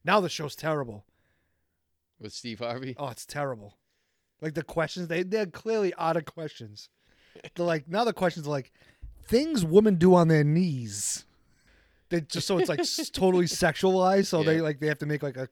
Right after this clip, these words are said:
Speaker 1: sexual comment. And then Steve Harvey's like, looks at him, like, with that Steve Harvey face, like, "You just didn't say that.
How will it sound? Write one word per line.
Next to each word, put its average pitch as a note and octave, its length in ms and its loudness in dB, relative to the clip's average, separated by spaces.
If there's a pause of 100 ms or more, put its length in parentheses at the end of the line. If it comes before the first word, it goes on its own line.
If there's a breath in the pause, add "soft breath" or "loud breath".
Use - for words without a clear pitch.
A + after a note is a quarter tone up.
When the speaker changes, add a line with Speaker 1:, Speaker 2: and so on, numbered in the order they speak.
Speaker 1:
sexual C#3+ 420 -10
comment. C#3 360 -10
And A2+ 80 -18
then B2 100 -14
Steve C#3+ 220 -12
Harvey's C3 300 -10
like, A2+ 180 -16 (180)
looks C3 180 -14
at B2+ 140 -10
him, B2 80 -10
like, A#2+ 180 -16
with A#2+ 100 -16
that A#2 140 -16
Steve C#3 240 -12
Harvey C3 300 -10
face, C3 280 -12
like, B2 140 -14 (100)
"You G4 100 -16 (120)
just D4 200 -8 (100)
didn't E3+ 260 -12
say D3 300 -10
that. A2+ 260 -10